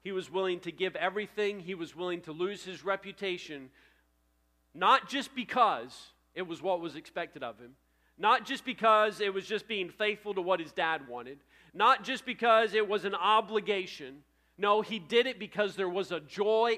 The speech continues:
at the end. He was doing it for a reason.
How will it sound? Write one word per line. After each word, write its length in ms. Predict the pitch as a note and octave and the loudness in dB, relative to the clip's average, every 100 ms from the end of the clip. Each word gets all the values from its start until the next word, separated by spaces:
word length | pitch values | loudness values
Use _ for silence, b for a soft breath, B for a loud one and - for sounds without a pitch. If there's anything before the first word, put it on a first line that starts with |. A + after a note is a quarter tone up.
| F#3+ | -2
at 180 | G3 E3 | -10 -10
the 160 | F3+ - | -14 -6
end. 300 | F#3+ D#3+ C#3 | -6 -6 -8
He 120 | G#3 | -8
was 280 | G#3+ G3+ C#3 | -4 -4 -6
doing 360 | A#3 C4 B3 | -8 -6 -2
it 240 | A3 A3+ - | -2 -2 -6
for 240 | F3+ G3 | -6 -4
a 140 | F#3 F3 | -4 -6
reason. 600 | D#3+ G#3+ A#3+ F3+ E3+ | -8 -8 -10 -10 -12